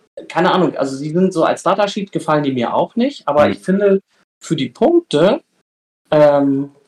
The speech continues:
Speaker 1: für die Punkte und was du halt für Optionen hast, kann das durchaus, äh, äh, noch ganz interessant werden.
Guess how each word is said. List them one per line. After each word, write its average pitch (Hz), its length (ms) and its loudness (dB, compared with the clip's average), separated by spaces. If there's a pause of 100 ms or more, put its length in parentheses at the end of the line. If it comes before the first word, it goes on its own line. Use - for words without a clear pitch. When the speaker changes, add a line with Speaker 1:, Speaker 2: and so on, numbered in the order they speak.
(320)
Speaker 1:
für 156 60 -10
die 151 120 -2
Punkte 214 320 0
und 170 120 2
was 190 160 2
du 175 100 2
halt 156 160 2
für 143 100 0
Optionen 202 520 0
hast, 190 280 0
kann 170 160 -2
das 160 160 -2
durchaus, 156 640 -2
äh, 165 60 -6
äh, 143 640 -6
noch 139 180 -6
ganz 147 220 -4
interessant 139 520 -6
werden. 104 440 -6